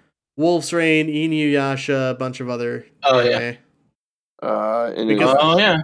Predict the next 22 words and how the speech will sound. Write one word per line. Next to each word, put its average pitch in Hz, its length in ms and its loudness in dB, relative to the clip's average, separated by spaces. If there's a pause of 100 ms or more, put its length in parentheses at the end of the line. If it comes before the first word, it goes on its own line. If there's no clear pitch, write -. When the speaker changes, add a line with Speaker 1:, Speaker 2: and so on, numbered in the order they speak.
(320)
Speaker 1:
because 160 260 0
they 208 160 4
had 156 260 2
unfettered 175 600 0
access 175 500 -2
to 214 240 2
the 247 220 2
internet 226 640 -2 (1400)
and 151 120 -4
were 151 100 0
able 151 260 2
to 147 100 0 (180)
Speaker 2:
That's 123 140 -8
Speaker 1:
just 151 140 -2
Speaker 2:
awesome. - 120 0 (300)
Speaker 1:
watch 160 340 0
and 151 140 -2
read 170 200 2
a 151 60 4
lot 165 260 0
of 151 80 -4
stuff. - 540 -10